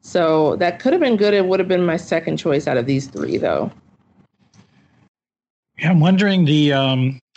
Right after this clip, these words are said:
Speaker 2: I, it's almost like I feel like I would want to try, like, just give me some plain old, plain partridge dish, a plain chucker dish, just so I have a point of reference. Like, I almost, like, for several of these,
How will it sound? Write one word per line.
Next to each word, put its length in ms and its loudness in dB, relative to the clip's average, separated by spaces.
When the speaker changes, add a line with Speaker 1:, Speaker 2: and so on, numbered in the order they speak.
Speaker 2:
I, 60 -2
it's 200 -4
almost 220 2
like 100 -4
I 80 0
feel 240 -2
like 140 0
I 80 -2
would 160 0
want 240 -2
to 100 -2
try, 500 -2
like, 120 -4
just 100 -2
give 140 0
me 40 2
some 140 0
plain 280 -2
old, 320 -4
plain 520 0
partridge 420 -4
dish, 400 -4
a 60 -14
plain 200 -2
chucker 280 -4
dish, 240 -4
just 140 -2
so 60 0
I 20 2
have 80 0
a 60 0
point 260 -4
of 80 -2
reference. 400 -8
Like, 140 -4
I 60 0
almost, 220 0
like, 160 -2
for 80 -6
several 320 -2
of 100 -2
these, 380 -2